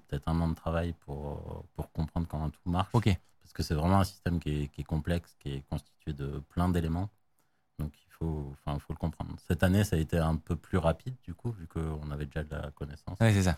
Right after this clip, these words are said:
Speaker 2: Vous vous basez sur
Speaker 1: Et
Speaker 2: un an de recherche.
Speaker 1: voilà. Et après, on, bah, on sait où, où est-ce qu'il faut regarder, où est-ce que si on tape et qu'on trouve quelque chose, ça va faire mal parce que on va arriver à dérouler notre chaîne, et cetera, trou-,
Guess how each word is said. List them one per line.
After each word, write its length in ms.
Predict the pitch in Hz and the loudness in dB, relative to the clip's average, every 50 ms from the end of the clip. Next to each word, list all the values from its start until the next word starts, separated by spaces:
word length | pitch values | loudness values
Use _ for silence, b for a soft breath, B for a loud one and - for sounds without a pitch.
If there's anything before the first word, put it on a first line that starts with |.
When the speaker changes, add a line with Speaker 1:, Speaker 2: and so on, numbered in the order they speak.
| - - | 2 2
Speaker 2:
Vous 80 | 101 | 4
vous 40 | 98 | 6
basez 260 | 90 101 101 101 113 | 8 8 8 8 6
sur 220 | 110 - - 110 - | 6 6 4 4 4
Speaker 1:
Et 80 | 76 | 6
Speaker 2:
un 240 | 80 107 110 107 110 113 | 6 6 8 8 8 8
an 160 | 113 117 113 | 8 6 6
de 80 | 104 | 6
recherche. 280 | 101 98 90 - 90 85 | 4 4 2 2 2 0
Speaker 1:
voilà. 300 | 82 82 82 78 78 - - _ _ _ | 2 2 0 0 -2 -4 -8 _ _ _
Et 100 | - 78 | -4 -2
après, 280 | 76 78 80 - - 85 | 0 0 0 2 4 4
on, 140 | 95 95 90 | 6 6 6
bah, 160 | 78 82 78 | 6 4 4
on 160 | 76 76 76 80 | 4 4 2 0
sait 580 | - - - 95 92 95 95 95 95 92 90 - - _ - | 0 -2 0 2 4 4 4 4 4 2 2 -2 -6 _ -4
où, 360 | 92 90 90 90 87 87 92 | -2 0 2 2 2 2 4
où 80 | 92 92 | 4 2
est-ce 100 | 87 - | 2 0
qu'il 100 | - 85 | -4 -4
faut 140 | - 76 | -2 0
regarder, 380 | 82 82 82 82 85 87 98 98 | 0 2 2 2 2 2 2 2
où 120 | 95 87 85 | 2 2 0
est-ce 120 | 82 - | -2 -2
que 100 | - - | -4 -6
si 180 | 78 - - - | -8 -6 -2 -2
on 120 | 82 82 | -2 -2
tape 340 | 80 - 90 90 87 - - | 0 0 -2 -2 -2 -2 -6
et 100 | 80 78 | -8 -6
qu'on 160 | - - 82 | -6 -6 -8
trouve 200 | 76 - - - | -8 -10 -10 -8
quelque 180 | - 80 78 - | -8 -8 -6 -6
chose, 180 | - 92 82 78 76 73 76 - | -6 -8 -6 -6 -8 -10 -10 -8
ça 80 | - | -6
va 140 | 76 78 76 | -6 -6 -6
faire 160 | - - 76 | -6 -6 -6
mal 200 | 78 80 85 82 | -4 -4 -4 -4
parce 200 | 78 - 73 71 | -6 -8 -10 -10
que 100 | _ - 71 73 80 76 76 76 - _ _ _ _ _ _ - | _ -16 -18 -14 -12 -12 -12 -12 -14 _ _ _ _ _ _ -4
on 60 | 78 | 0
va 120 | 76 80 80 | 2 4 4
arriver 240 | 78 78 80 80 | 4 2 2 2
à 60 | 82 82 | 2 2
dérouler 360 | 73 78 76 78 78 78 85 | 2 0 -2 0 0 0 2
notre 220 | 76 73 78 - | 2 0 -2 -2
chaîne, 240 | - - 90 87 82 | -2 -4 -2 -2 -2
et 60 | 73 - | -4 -6
cetera, 400 | _ _ _ - 78 80 82 82 | _ _ _ -8 -4 -4 -4 -4
trou-, 320 | - - - 82 76 73 | -6 -10 -12 -10 -10 -10